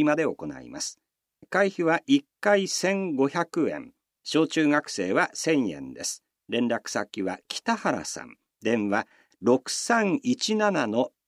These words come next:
一四九二番。予約が必要です。連絡は午後六時以降にお願いします。ハーモニカ、赤線ハーモニー。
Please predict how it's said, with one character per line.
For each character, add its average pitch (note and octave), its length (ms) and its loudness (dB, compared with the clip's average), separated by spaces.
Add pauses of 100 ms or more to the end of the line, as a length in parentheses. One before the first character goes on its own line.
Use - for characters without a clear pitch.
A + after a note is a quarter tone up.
一 F3+ 380 0
四 D3 340 2
九 E3 260 4
二 D3+ 240 2
番。 B1+ 300 -12 (560)
予 A#2 120 6
約 F3+ 280 2
が E3+ 120 2
必 - 220 -6
要 D2+ 180 -6
で - 100 -14
す。 - 220 -8 (180)
連 F#3+ 240 2
絡 F3+ 280 0
は C#3+ 180 4
午 D#3 180 0
後 A#2 140 4
六 A2+ 300 0
時 A#3+ 140 0
以 A#3 60 -4
降 D3+ 200 2
に F#3 80 0
お D#3 80 0
願 - 260 -10
い B2+ 40 -12
し - 160 -10
ま - 100 -12
す。 - 200 -12 (1500)
ハ F#3+ 240 2
ー A3 40 0
モ G3+ 120 2
ニ E3 180 2
カ、 A#2+ 300 -4 (140)
赤 - 360 -2
線 A#3 460 0
ハ G3 240 0
ー - 20 2
モ F#2 120 -4
ニ - 100 -12
ー。 - 280 -20